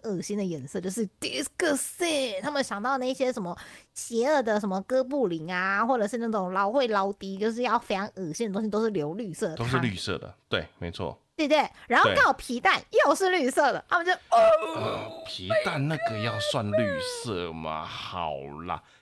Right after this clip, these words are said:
Speaker 2: 但是我觉得它比较不一样的部分是，皮蛋其实是你要放到嘴巴里面，你才会尝到那个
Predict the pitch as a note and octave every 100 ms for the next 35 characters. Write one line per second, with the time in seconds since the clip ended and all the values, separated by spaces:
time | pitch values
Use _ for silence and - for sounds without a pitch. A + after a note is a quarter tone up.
0 | _ - A3+ A3 - _ - G#2+ F#2+ B2
1 | D#3+ F#3+ F#3+ G#2+ C#3 C#3 C#3 A#2 B2 G#2+
2 | B2+ B2 A#2+ C3+ - _ _ _ - C3
3 | G3 E3 B2+ B2+ C3 D#3 B2 G2+ A#2 D3
4 | C3 A#2 E2 F#2+ G2+ E2+ G2+ E2 - F2
5 | G#2 F2+ - _ _ _ - - G2 G#2+
6 | A#2+ A2+ G2+